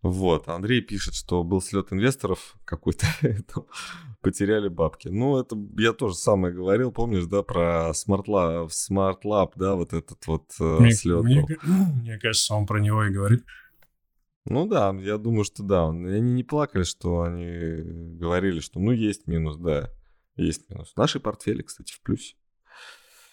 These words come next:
Speaker 1: Да?
Speaker 2: М, да, я не смотрел, но, по-моему, неплохо закрывается даже на сто, да?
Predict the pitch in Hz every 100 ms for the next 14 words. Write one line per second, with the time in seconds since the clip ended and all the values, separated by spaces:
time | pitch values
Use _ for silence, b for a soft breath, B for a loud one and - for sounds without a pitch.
0 | B _ _ - 160 - 117 117 110 107
1 | 104 107 113 107 107 113 117 110 127 147
2 | 139 107 107 113 110 107 107 117 123 107
3 | 104 101 104 107 101 - 101 95 101 98
4 | - 117 107 107